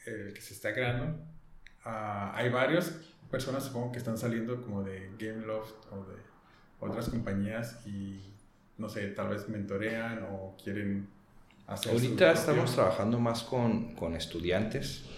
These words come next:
Speaker 1: Ujú.
Speaker 2: y con emprendedores que no necesariamente están en Gameloft, pero que quieren hacer videojuegos.
Speaker 1: ¿Y ustedes cuentan como con maestros o conocen maestros que?
Speaker 2: Tenemos asesores en el extranjero que nos ayudan y nos guían.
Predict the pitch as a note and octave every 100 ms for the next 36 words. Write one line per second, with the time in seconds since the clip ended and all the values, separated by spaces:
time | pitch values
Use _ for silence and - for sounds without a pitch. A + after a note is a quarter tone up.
0 | - A#2+ A#2+ A2+ G#2 - G2 F2+ F2 -
1 | F2 F2 F2+ F2+ F2 F2+ F#2+ G#2 G#2 -
2 | E2+ G2+ A2 F#2+ F#2 F2+ - F#2 F2+ F2
3 | F2+ A#2 C#3+ - - - - - _ E2+
4 | E2+ E2 D#2+ F2 D#2+ D#2+ D2+ D2 C#2+ D2
5 | - F2 E2+ - E2 E2 D#2 D#2 B1 -
6 | - - B2+ B2 B2 - A#2+ C3 C3 A#2+
7 | G#2 G2 G2+ G2 A2 A#2 - D#2+ - G2
8 | G2 G2 A2+ G#2 G2+ G2 - A#2 - -
9 | G2+ - _ _ _ _ - - - _
10 | - _ _ _ A2 G2+ G#2+ A2+ C3+ C#3
11 | D3 D3 D3 - G#2 F#2 F2 F#2 G2+ A#2+
12 | A#2+ - E2 D#2+ D#2+ - E2 D#2+ F#2+ G#2+
13 | G#2+ - D#2 D#2 D#2+ E2 F2 F#2+ F2+ D2+
14 | D#2 D2